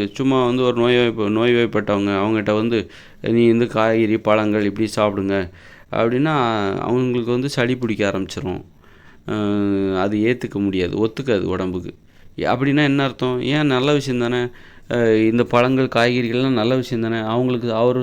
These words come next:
அவரு சாப்பிட்டாரு, அவரு நல்லா தானே ஏத்துக்குது, அவருக்கு உடம்புக்கு நல்லா தானே ஆகுது, ஏன் உங்களுக்கு ஏத்துக்க மாட்டேங்குது, ஏன் உங்களுக்கு சளி பிடிக்குது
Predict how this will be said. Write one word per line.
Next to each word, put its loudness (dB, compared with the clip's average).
அவரு 0
சாப்பிட்டாரு, 0
அவரு 0
நல்லா 0
தானே -2
ஏத்துக்குது, -4
அவருக்கு -4
உடம்புக்கு -2
நல்லா 0
தானே -2
ஆகுது, -6
ஏன் 0
உங்களுக்கு 0
ஏத்துக்க -2
மாட்டேங்குது, -2
ஏன் -2
உங்களுக்கு -2
சளி 0
பிடிக்குது -6